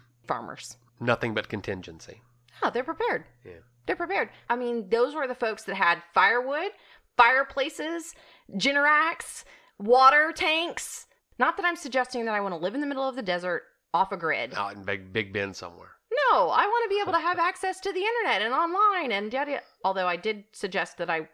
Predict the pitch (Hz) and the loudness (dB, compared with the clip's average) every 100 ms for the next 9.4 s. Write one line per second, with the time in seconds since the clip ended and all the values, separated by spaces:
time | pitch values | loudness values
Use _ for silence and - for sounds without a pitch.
0 | - 262 - 349 220 240 196 180 180 160 | 2 2 0 -4 -2 -2 -2 -2 -2 -2
1 | 175 156 160 156 151 - 139 160 151 135 | -2 -4 -4 -4 -6 -6 -8 -8 -8 -8
2 | 90 - - - - 240 277 277 - 220 | -8 -10 -18 -20 2 2 2 0 0 -2
3 | 175 170 160 147 135 139 143 151 - 127 | -2 -6 -6 -6 -6 -4 -2 -4 -8 -12
4 | 131 165 - 302 427 453 294 254 139 170 | -16 -16 -12 -6 -4 -4 0 0 4 4
5 | 180 190 170 160 139 131 131 143 139 135 | 4 4 4 2 2 4 4 4 2 2
6 | 123 120 120 120 107 101 110 127 135 143 | 2 2 2 0 0 2 4 2 2 6
7 | 233 240 226 196 160 131 - 180 - - | 6 6 4 2 0 -2 -2 -2 0 -2
8 | 139 143 151 151 190 185 165 202 214 214 | 2 4 4 4 2 -2 -4 -2 -2 -2
9 | 165 - - 55 | -4 -6 -8 -10